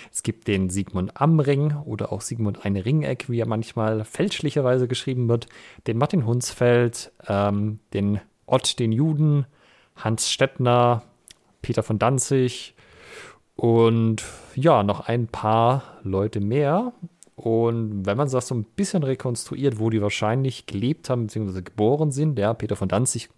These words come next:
wahrscheinlich hat er irgendwas mit Danzig zu tun, und man zeichnet das auf einer Karte ein, dann ist das so das Gebiet des heutigen Deutschlands, Österreich, Tschechien und Polen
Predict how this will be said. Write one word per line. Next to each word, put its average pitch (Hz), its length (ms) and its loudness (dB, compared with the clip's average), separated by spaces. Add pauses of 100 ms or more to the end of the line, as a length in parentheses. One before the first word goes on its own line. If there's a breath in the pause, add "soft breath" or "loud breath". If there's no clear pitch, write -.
(140)
wahrscheinlich - 560 0 (160)
hat 110 140 -4
er 110 60 4
irgendwas 120 240 2
mit 120 100 2
Danzig 175 340 4
zu 165 100 -4
tun, 170 360 4 (500 loud breath)
und 120 140 -2
man 113 100 2
zeichnet 123 320 4
das 120 120 0
auf 107 100 2
einer 104 100 0
Karte 135 340 4
ein, 120 200 4
dann 117 100 2
ist 120 180 -4
das 120 140 0
so 113 140 0
das 107 160 -2
Gebiet 117 240 -2
des 113 120 -6
heutigen 101 280 2
Deutschlands, 110 640 0
Österreich, 104 840 0
Tschechien 101 500 0
und 85 220 -4
Polen 87 400 0